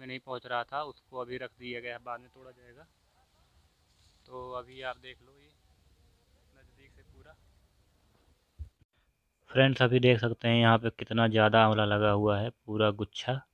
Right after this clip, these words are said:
और देखने में बहुत अच्छा लग रहा है यहाँ पे करीब करके। फ्रेंड्स, अभी हमने एक आंवला तोड़ा है, और ये काफ़ी मीठा होता है।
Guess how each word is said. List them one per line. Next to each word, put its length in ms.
और 300
देखने 320
में 160
बहुत 200
अच्छा 240
लग 140
रहा 140
है 60
यहाँ 200
पे 120
करीब 360
करके। 300
फ्रेंड्स, 140
अभी 180
हमने 300
एक 120
आंवला 220
तोड़ा 260
है, 160
और 600
ये 180
काफ़ी 340
मीठा 300
होता 320
है। 140